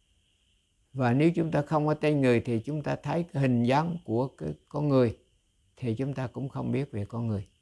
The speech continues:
Đó. Cho nên những điều này chúng ta biết một con người thật,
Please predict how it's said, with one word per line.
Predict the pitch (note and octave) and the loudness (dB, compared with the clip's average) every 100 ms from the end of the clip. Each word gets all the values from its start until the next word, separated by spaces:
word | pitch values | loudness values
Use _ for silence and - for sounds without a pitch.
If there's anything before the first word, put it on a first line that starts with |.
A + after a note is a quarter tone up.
| _ _ _ _ _ _ _ | _ _ _ _ _ _ _
Đó. | C3 B2+ - _ _ | -12 -12 -14 _ _
Cho | C#3 D3 | 2 4
nên | D3+ | 4
những | D#3 E3+ | 4 6
điều | C3 B2+ | 6 6
này | B2+ B2 | 4 2
chúng | C3+ D#3 | 0 -2
ta | D3+ | 0
biết | D3+ F#3 F#3 | 4 4 2
một | A2+ G#2+ | 0 0
con | D3+ D3+ | 0 0
người | A#2+ A2+ | 0 0
thật, | A#2 | -2